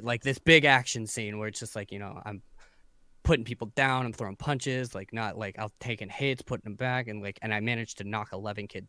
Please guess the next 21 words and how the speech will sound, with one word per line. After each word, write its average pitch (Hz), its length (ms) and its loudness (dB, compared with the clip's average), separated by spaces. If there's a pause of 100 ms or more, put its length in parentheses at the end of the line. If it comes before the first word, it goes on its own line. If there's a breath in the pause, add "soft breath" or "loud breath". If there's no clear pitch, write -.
(100)
da-, 113 120 -6 (120)
el-, 104 280 -12
eleven 107 320 -4
kids - 200 -16
down. 117 320 -4 (640 soft breath)
Um, 113 640 0 (2000)
so 120 680 4 (480)
the 123 100 -4
reason 175 300 6
I 139 80 2
couldn't 117 200 -4
make 107 160 -6
varsity 123 680 0 (160)
the 123 80 -2
year 110 260 0
that 104 120 -6
I 101 60 -8
needed 117 300 -2
to 104 300 -6 (100)
was 104 160 -8
because 101 580 -8